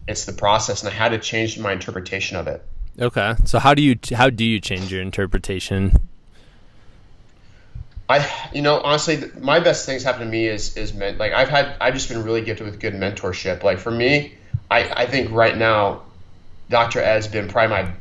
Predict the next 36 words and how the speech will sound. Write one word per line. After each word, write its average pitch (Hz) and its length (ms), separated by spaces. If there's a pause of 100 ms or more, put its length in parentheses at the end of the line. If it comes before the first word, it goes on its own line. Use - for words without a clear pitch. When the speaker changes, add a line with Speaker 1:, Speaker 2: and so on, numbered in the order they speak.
(160)
Speaker 1:
my 101 140
biggest 110 420
one, 127 160
'cause 123 160
I 120 60
said, - 280
you - 60
know, 120 80
'cause 113 100
it, - 180 (280)
you 147 60
find 190 160
s-, 214 200
you 160 140
gotta 208 180
find 175 160
s-, - 100
you 156 260
know, - 60
I 151 40
find 185 280
him, 180 140
he's 135 180
so 147 140
far 156 280
down 131 200
the 123 60
line 127 260
for 117 140
me. 85 260 (260)
He's - 140
seventy-three 151 440
years 127 200
old, 147 140
I'm - 120
thirty-three. 127 640